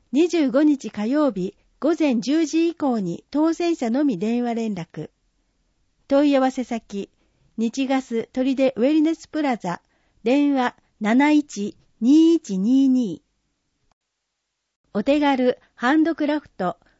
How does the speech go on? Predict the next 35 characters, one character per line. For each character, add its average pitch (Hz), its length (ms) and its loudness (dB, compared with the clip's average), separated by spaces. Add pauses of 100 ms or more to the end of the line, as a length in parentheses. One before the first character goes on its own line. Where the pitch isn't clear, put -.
(180)
大 208 100 2
人 302 300 2
か 269 160 -2
わ 294 120 0
い 311 120 2
い 247 40 0
サ 196 160 -8
コ - 160 -2
ッ 269 40 0
シ - 240 -8
ュ。 - 80 -8 (880)
ヤ 294 320 0
ー 240 40 -4 (100)
ン、 - 80 -16 (340)
軽 277 260 0
く 330 120 -4
て 214 160 -2
丈 247 240 0
夫 277 120 -2
な 262 140 0
糸 240 380 -6 (120)
を 247 120 -2
使 - 240 -8
っ 226 40 -6
て - 360 -8 (100)
サ 233 220 -8
コ 349 140 -2
ッ 349 60 0
シ 254 220 -6
ュ 214 40 0
を 196 40 -2
作 - 240 -8
り 208 140 -2
ま 196 160 -6
す。 - 180 -20